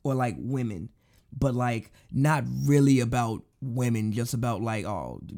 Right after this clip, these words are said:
we, yo, I was, this is the, my story with this girl. We did this for this girl," and things like that, but, like, not real,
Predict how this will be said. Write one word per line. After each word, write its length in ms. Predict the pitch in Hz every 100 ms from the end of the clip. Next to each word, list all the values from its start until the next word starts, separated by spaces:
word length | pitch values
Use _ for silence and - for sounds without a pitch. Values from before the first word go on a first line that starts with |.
| 135
we, 80 | 110
yo, 260 | 98 113
I 120 | 87 92
was, 220 | 107 -
this 220 | 123 127 131
is 120 | 113
the, 120 | 110
my 180 | 113 113
story 240 | - 117
with 160 | 107 104
this 180 | 123 113
girl. 280 | 107 92
We 120 | 95 120
did 220 | 123 107
this 140 | 123
for 100 | 117
this 220 | 107 120
girl," 240 | 107 107 95
and 100 | 98
things 260 | 135 135
like 160 | 120 113
that, 180 | 131 101
but, 100 | 104
like, 220 | 120 117
not 260 | 123 139 87
real, 460 | 107 139 131 123